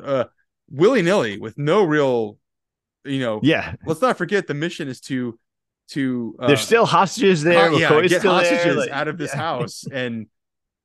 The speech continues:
Speaker 1: what, what is our boy, uh, Taylor doing? Just firing fucking rockets straight into the
Speaker 2: <laughs>
Speaker 1: house with no concern on what happens.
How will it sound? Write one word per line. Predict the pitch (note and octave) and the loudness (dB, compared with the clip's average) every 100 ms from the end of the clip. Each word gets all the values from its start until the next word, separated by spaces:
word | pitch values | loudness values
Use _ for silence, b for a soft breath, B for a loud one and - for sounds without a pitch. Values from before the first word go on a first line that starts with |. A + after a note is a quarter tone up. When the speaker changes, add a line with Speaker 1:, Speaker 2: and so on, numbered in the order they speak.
| _ _ - | _ _ -12
Speaker 1:
what, | B2+ C#3 D3 | -6 -6 -4
what | C#3+ | -2
is | D#3 C#3+ | -2 0
our | C#3+ | -2
boy, | C3 C#3+ C#3+ C3+ | -2 -2 0 0
uh, | C3 B2+ B2+ B2 | 0 0 -2 -4
Taylor | D3 D#3+ E3+ | -6 -6 -4
doing? | F3 F3+ | -6 -8
Just | C#3 - | -12 -8
firing | D3+ C#3 D#3 D#3 | -4 -4 -4 -6
fucking | D#3 C#3 D3+ | -8 -8 -6
rockets | C3+ B2+ B2 G#2+ - | -4 -4 -6 -12 -8
straight | C#3 B2+ | -6 -6
into | A#2+ | -6
the | A#2 | -6
Speaker 2:
<laughs> | A#2+ G#2+ | -4 -6
Speaker 1:
house | E2+ - | -8 -14
with | A2 G#2+ | -16 -12
no | A#2 B2 B2 B2 B2 | -6 -2 -2 -2 -4
concern | B2 - A#2+ C3+ G2 - | -8 -10 -8 -8 -12 -14
on | G#2+ | -12
what | G#2 | -10
happens. | G#2 G#2+ F#2 F#2 - | -10 -12 -18 -20 -20